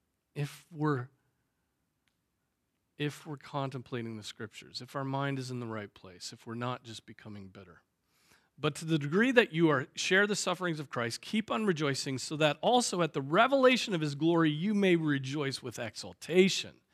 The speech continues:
If you are reviled for the name of Christ, you are blessed, because the Spirit of glory and of God rests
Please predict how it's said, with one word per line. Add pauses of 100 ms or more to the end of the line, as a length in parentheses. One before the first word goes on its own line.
(460)
If
you
are
reviled
for
the
name
of
Christ,
you
are
blessed, (560)
because
the
Spirit
of
glory
and
of
God
rests